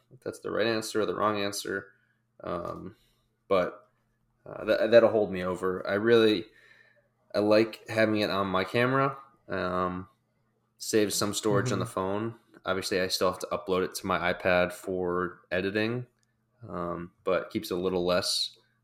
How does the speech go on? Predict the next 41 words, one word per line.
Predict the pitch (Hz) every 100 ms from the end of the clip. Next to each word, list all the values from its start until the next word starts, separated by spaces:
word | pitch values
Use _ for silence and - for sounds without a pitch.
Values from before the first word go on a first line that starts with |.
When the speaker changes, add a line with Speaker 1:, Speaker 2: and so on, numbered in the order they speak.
| _
Speaker 1:
cluttered. | - 101 104 104 110 - _ _ _ _ _ -
Uh, | - - 95 _
but | - 78
yeah, | 101 90 - _ _ _ _ - _ _ _ _ _ _ _ _ -
we'll | 180
see. | - 415 - - - - - _
We'll | 285
see, | 294 -
man. | - 113 135 - _ -
I | 113
think | 113 127 120 - - _ -
Speaker 2:
We'll | -
see | - -
what | 165
we | 165
Speaker 1:
that's | 120
Speaker 2:
see. | 349
Speaker 1:
one | 123
of |
those | 120 120
things | 120 117 110
that, | 110 101 101 - - _ _ _ _ -
um, | 95 90 90
I |
can | 98 110
get | 98 107
by | 107 107
with | 107
my | 104
phone, | 101 - 104 113 127 151 _ _ _ _ _ _ _ _
and | 98 104 101 101 98 95
that's | 92 98
okay. | 92 98 135 - _
So | - - 107 98 95
I'll | 92
just | 95 98
run | 98 95
with | 95 92
that | 87 95
until | 92 87 98 90 87 - -
I, | 82 82 82 92